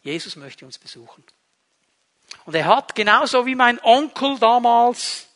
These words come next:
die Hände voll. Nicht mit Konditoreisachen, aber mit Erlösung, mit Leben, mit Frieden. Die Frage,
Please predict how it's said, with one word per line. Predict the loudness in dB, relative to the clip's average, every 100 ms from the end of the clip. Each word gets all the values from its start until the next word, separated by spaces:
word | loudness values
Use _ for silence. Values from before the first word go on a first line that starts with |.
| _ _ _ _ _ _ _ _ _ -20
die | -12
Hände | -10 -10 -12
voll. | -12 -14 -14 _ _ _ _ _ _ _ _ _ _
Nicht | -4 -2 -4 -10
mit | -14 -14 -14
Konditoreisachen, | -12 -10 -12 -14 -4 -2 -2 -6 -10 -10 -18 -20 _ _ _ _ _ -20 _ _ _ _ -10
aber | -8 -6
mit | -10 -12
Erlösung, | -12 -14 -18 -20 -20 _ _ _ _ _ _ _ _ -20 _
mit | -20
Leben, | -14 -12 -12 -16 -20 _ _ _ _ _ _ _ _ _
mit | -20 -20
Frieden. | -20 -20 -20 _ _ _ _ _ _ _ _ _ _
Die | -14
Frage, | -6 -4 -4 -8 -12